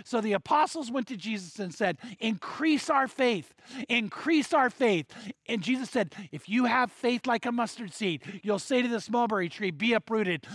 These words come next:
and be planted in the sea.'" But then he goes on to say this. He said, "You want ever increasing faith?" He said, "Which of you, having a slave plowing or tending sheep, will say to him, when he has come in from the field,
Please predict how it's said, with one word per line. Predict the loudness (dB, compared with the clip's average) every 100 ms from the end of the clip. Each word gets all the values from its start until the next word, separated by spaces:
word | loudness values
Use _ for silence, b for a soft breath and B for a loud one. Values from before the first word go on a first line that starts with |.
| -6 -2
and | -2
be | -2
planted | -2 0 2 2
in | 0 -2
the | -6
sea.'" | 0 0 0 -4 -10 -8
But | -2
then | 0
he | 2
goes | 2 2
on | 2 2
to | 0
say | -2 -2
this. | 0 -2 -6 -16 _ _ _ _ _ _ _ _ _ _
He | -10
said, | -8 -4
"You | -2
want | 2
ever | 2 0
increasing | -4 -4 -8 -6 -8
faith?" | -4 -2 -2 -6 _ _ _ _ _ _ _ _ _ -10
He | -6
said, | -4 -4 -4
"Which | -4
of | -6 -4
you, | -4 -4 -8 _ _ b b b
having | -2 -2 -2
a | -4
slave | -4 0 2 0 -2
plowing | 0 2 2 0 -2
or |
tending | -4 -4 -4 -4
sheep, | -6 -4 -6 -4
will | -8
say | -4 -2 -2
to | 0
him, | -2 -2 -6 B B -8
when | -6
he | -2 -2
has | -2
come | -4 -2
in | -2
from | -2 -2
the | -2
field, | -2 0 0